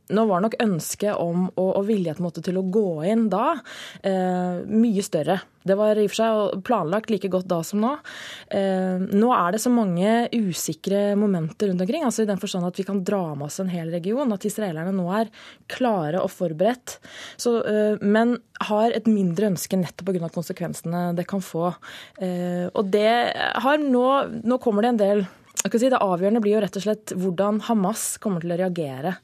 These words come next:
på israelske flyangrep, og hvor store lidelser det blir på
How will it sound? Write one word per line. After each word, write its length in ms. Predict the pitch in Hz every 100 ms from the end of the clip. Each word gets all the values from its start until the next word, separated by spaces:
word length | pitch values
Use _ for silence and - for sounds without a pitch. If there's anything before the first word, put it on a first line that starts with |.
| - -
på 160 | - 202
israelske 560 | 165 190 165 139 - 185
flyangrep, 540 | 175 160 156 233 277
og 100 | 220
hvor 260 | 180 196 190 - - -
store 400 | - 226 180 190
lidelser 460 | 190 147 147 170
det 120 | 175
blir 240 | 170 156 147 -
på 200 | 196 208